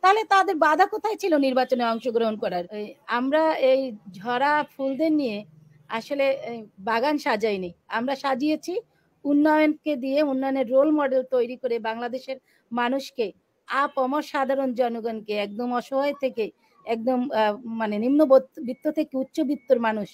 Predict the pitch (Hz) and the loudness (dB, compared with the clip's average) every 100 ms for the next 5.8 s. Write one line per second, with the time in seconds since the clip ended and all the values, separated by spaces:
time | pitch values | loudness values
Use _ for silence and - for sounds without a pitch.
0 | - - _ 196 240 233 240 240 226 233 | -20 -20 _ 0 2 4 4 2 -2 -2
1 | 277 - 226 202 233 226 240 269 262 _ | -6 -6 -6 -4 -2 0 2 0 -2 _
2 | _ - 277 269 302 302 277 277 247 240 | _ -4 6 6 8 4 2 4 6 6
3 | 285 262 240 214 214 220 226 233 262 247 | 2 2 2 0 -2 0 -2 -2 0 2
4 | 254 - 330 - - 220 202 233 262 254 | 2 -2 -8 -2 0 0 0 0 0 0
5 | 247 247 220 - 269 - 254 202 | -4 -4 -16 -2 -2 -2 -4 -4